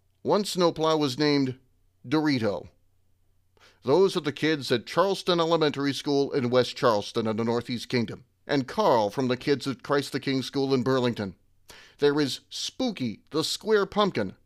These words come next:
from Bridport Central School. There was Pumpkin the Plow Truck from the kids at Head Start in North Bennington, and just Pumpkin from the students at Concord School. There are the literary types,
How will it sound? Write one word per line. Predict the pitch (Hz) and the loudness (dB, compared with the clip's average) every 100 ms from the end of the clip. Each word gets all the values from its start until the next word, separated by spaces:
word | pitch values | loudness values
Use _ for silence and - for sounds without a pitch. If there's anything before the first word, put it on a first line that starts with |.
| _ _ _ - | _ _ _ -4
from | 156 131 | -2 0
Bridport | 143 139 143 135 - | -2 -2 0 0 0
Central | 123 120 123 | -2 -2 -6
School. | - 135 101 - _ _ _ _ _ - | -4 -4 -4 -8 _ _ _ _ _ 2
There | 139 147 | 4 6
was | 135 127 110 - | 6 6 2 -6
Pumpkin | - 170 170 156 147 | -4 0 0 0 0
the | 123 | 0
Plow | 98 127 127 135 | 0 0 2 2
Truck | 139 175 - | 2 2 0
from | 139 123 | -2 0
the | 120 | 0
kids | 139 127 120 | 0 0 0
at | 104 | 0
Head | 135 | 0
Start | 123 143 135 | 0 2 2
in | 123 | 4
North | 131 131 - | 2 0 2
Bennington, | 131 127 123 202 | 2 2 0 0
and | 170 147 | -2 0
just | 147 139 _ _ _ - | 0 0 _ _ _ 0
Pumpkin | 190 139 104 - _ _ - | 0 0 -6 -8 _ _ -4
from | 139 135 | 0 0
the | 123 | -2
students | - 139 139 127 - | -2 -2 0 -4 -4
at | 120 120 - _ _ | -2 -2 -4 _ _
Concord | - 123 110 120 107 | -4 -4 -2 -4 -6
School. | - 151 104 82 - _ _ _ - | -4 -2 -2 -8 -16 _ _ _ -2
There | 139 147 | 4 6
are | 143 135 | 8 6
the | 135 | 4
literary | 156 160 139 127 127 | 4 4 4 4 4
types, | 135 226 - - | 4 2 -2 -10